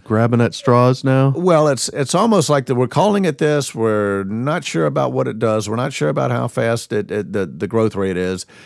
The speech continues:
Speaker 1: Mm-hmm.
Speaker 2: there's, there's a lot of things that, and then on top of that, this is just becoming more and more difficult. Uh,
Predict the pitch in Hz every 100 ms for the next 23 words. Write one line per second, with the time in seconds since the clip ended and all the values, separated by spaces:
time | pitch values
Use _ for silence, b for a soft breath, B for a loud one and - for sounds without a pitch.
0 | B B B 104 104 104 107 104 101 110
1 | 107 104 131 160 147 143 131 120 85 113
2 | 107 135 135 80 - 101 101 143 156 135
3 | 120 110 190 - 117 120 107 104 98 98
4 | 117 123 110 107 90 101 87 80 80 -
5 | B B B B - 104 95 98